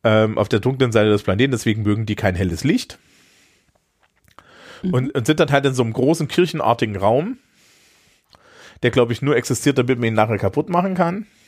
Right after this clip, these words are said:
Speaker 1: Äh,
Speaker 2: Und damit der
Speaker 1: wie
Speaker 2: bis dahin beeindruckend aussieht.
Speaker 1: Ja. Und dann stehen sie da so rum und dann kommt halt Shinson und Shinson steht erstmal im Dunkeln,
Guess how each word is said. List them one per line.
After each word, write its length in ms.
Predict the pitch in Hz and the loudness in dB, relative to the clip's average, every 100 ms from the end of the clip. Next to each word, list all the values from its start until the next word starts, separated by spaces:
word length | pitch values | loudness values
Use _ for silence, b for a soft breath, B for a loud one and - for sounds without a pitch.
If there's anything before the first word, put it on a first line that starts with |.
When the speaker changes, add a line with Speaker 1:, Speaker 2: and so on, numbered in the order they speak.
| b b b b b b _ _ b b b b b b b _ - | b b b b b b _ _ b b b b b b b _ 0
Speaker 1:
Äh, 160 | 110 | 2
Speaker 2:
Und 80 | 104 | 2
damit 240 | 180 180 | 0 0
der 80 | 175 | -2
Speaker 1:
wie 40 | 170 | 0
Speaker 2:
bis 160 | 175 | -2
dahin 320 | - 165 190 | 0 2 2
beeindruckend 540 | 170 135 170 170 - 160 | 0 -2 -2 -6 -8 -6
aussieht. 420 | 151 170 202 220 | -6 -6 -8 -6
Speaker 1:
Ja. 340 | 85 87 139 214 b b b b b b b _ _ - b b b b b _ | -6 -4 -6 -8 b b b b b b b _ _ -20 b b b b b _
Und 60 | |
dann 100 | 143 | 0
stehen 200 | 135 165 | 2 0
sie 60 | 175 | 4
da 120 | 143 | 2
so 80 | 127 | 2
rum 140 | 147 | 0
und 40 | 170 | 2
dann 100 | 131 | 0
kommt 220 | 127 120 | 0 0
halt 140 | 110 | -2
Shinson 480 | - 165 160 151 143 | 0 -2 2 2 2
und 120 | 117 | -2
Shinson 300 | - 139 135 113 | 0 0 0 0
steht 220 | - 120 | -2 0
erstmal 300 | 113 107 98 | -2 0 -2
im 60 | 98 | -2
Dunkeln, 560 | 147 156 147 139 151 | -2 2 0 0 -4